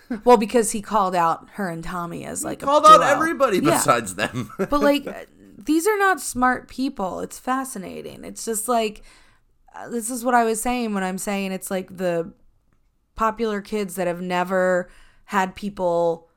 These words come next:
Speaker 1: not wanting to be a part of their clubs. They've never experienced not being wanted in a club. So she's freaking out because he has alliance, but why wouldn't he want me in the alliance?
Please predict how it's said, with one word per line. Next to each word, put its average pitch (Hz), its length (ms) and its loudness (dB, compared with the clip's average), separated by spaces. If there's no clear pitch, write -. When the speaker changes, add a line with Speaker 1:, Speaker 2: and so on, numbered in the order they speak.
Speaker 1:
not 190 340 -2
wanting 175 280 -8
to - 100 -18
be 185 100 -8
a 190 40 -10
part 185 240 -8
of 180 80 -12
their 165 140 -10
clubs. - 400 -8
They've 185 220 -4
never 190 340 -4
experienced 190 760 -8
not 170 380 -8
being 175 280 -8
wanted 165 540 -6
in 180 140 -14
a 170 40 -12
club. 165 460 -4
So 196 120 -8
she's 208 280 -8
freaking 226 480 -6
out 214 360 -4
because 185 540 -6
he 214 140 -4
has 247 100 0
alliance, 226 540 -4
but - 240 -8
why 208 220 -4
wouldn't 190 180 -6
he 190 60 -4
want 175 220 -6
me 254 120 0
in 381 80 -6
the 165 120 -6
alliance? 156 580 -10